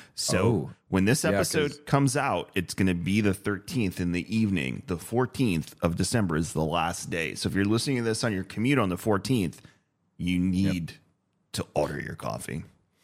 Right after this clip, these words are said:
Speaker 2: Yeah, yeah, because we'll probably be pull-, we pull orders on the fourteenth and we'll ship it on the fifteenth.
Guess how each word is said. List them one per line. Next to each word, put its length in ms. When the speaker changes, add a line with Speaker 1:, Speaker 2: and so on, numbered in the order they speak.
Speaker 2:
Yeah, 560
yeah, 220
because 280
we'll 160
probably 280
be 120
pull-, 260
we 120
pull 220
orders 360
on 120
the 60
fourteenth 640
and 100
we'll 140
ship 360
it 100
on 100
the 80
fifteenth. 720